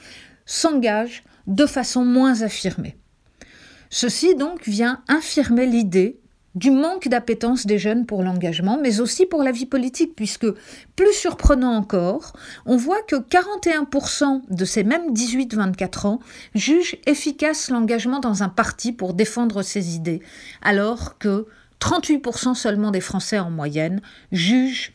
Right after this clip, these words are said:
cet engagement dans un parti efficace. L'engagement se caractérise donc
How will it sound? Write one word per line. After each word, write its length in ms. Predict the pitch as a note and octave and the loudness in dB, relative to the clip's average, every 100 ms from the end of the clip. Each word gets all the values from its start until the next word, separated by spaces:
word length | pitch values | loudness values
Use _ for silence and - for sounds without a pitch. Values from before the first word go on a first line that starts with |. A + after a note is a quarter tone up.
| _ _ _ | _ _ _
cet 320 | - - F#3 | 0 2 4
engagement 460 | A#3+ A3 A3 G3+ G#3+ | 2 0 0 0 -2
dans 240 | G3 F3 | -2 -2
un 60 | F#3 | -4
parti 540 | D#3 D3+ - - F#3 F#3 _ _ _ _ _ _ _ _ - | -4 -6 -8 -2 -2 -4 _ _ _ _ _ _ _ _ -2
efficace. 760 | G#3+ F#3+ - - - - - - _ _ _ _ _ _ - _ _ - | -2 -4 -12 -12 -10 -10 -12 -16 _ _ _ _ _ _ -20 _ _ -2
L'engagement 520 | G#3 G#3 G#3+ A#3+ F4+ | 0 2 0 0 -2
se 160 | - A#3 | -2 -2
caractérise 640 | G#3 G#3 G3 G#3+ F3+ E3+ | 0 -2 -2 -2 0 0
donc 380 | F3 G#3 D#4 - | 0 0 -2 -10